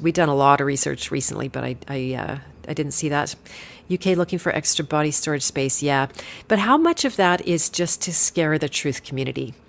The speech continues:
You know, I just saw another video and, uh, they were, they were punching a lady in the back, holding her down by the head and the neck.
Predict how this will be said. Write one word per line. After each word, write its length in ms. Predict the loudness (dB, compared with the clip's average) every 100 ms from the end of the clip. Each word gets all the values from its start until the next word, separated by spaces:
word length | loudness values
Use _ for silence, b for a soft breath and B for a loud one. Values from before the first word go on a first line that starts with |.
| -10
You 80 | 0
know, 80 | 2
I 60 | 2
just 160 | 2
saw 100 | 2
another 280 | 4 4 2
video 520 | 2 2 4 4 4
and, 260 | 2 0 0
uh, 200 | 2 0 B B B B B 0
they 140 | 2
were, 200 | 4 0 -2 -16
they 160 | 2 4
were 240 | 6 4 -2 -8
punching 800 | 0 0 2 2 4 2 0 0
a 60 | -2
lady 680 | 2 4 4 4 4 4 4
in 160 | 2 0
the 60 | 0
back, 840 | 4 6 6 6 4 0 -12 -16 -18
holding 420 | 0 0 2 0
her 140 | 0 -2
down 340 | 2 2 4
by 120 | 2
the 80 | 0
head 280 | 0 0 0
and 140 | 0
the 80 | -2
neck. 720 | -2 0 2 2 2 -2 -10